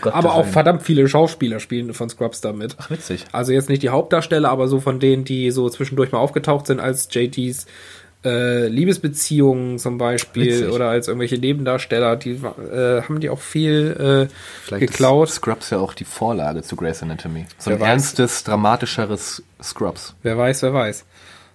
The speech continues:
Speaker 2: Und da haben wir jetzt gerade eine Episode gesehen, eine, wo viel gesungen wird. Auch das haben sie von Scrubs geklaut.
Speaker 1: Sowas hasse ich halt, ne? Also auch sowas wie High School Musical oder so, da dachte ich immer, ey Leute,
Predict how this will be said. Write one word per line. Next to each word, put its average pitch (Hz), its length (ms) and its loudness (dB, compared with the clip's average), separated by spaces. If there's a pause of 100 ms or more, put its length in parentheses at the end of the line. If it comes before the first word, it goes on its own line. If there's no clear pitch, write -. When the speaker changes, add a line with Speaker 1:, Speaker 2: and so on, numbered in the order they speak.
(140)
Speaker 2:
Und 127 480 -2
da 127 140 -2
haben 165 180 0
wir 156 300 2
jetzt 156 340 0
gerade 160 640 2 (500)
eine 127 320 -4
Episode 139 460 0
gesehen, 123 540 0 (640)
eine, 120 640 2 (300)
wo 127 460 2
viel 175 380 2
gesungen 160 520 4
wird. 107 300 -2 (600)
Auch - 120 -4
das 147 200 2
haben 165 120 0
sie 156 80 0
von 147 140 0
Scrubs 139 300 0
geklaut. - 280 -8
Speaker 1:
Sowas - 300 -4
hasse - 180 -6
ich - 120 -12
halt, 71 160 -6
ne? 90 160 -6 (400)
Also 87 180 2
auch 87 60 -2
sowas 92 280 0
wie 95 60 0
High 95 140 4
School - 180 0
Musical 95 480 2
oder 87 240 4
so, 87 60 0
da 85 140 2
dachte 85 200 -6
ich - 80 -18
immer, 85 220 -8
ey 80 120 -6
Leute, 82 320 -4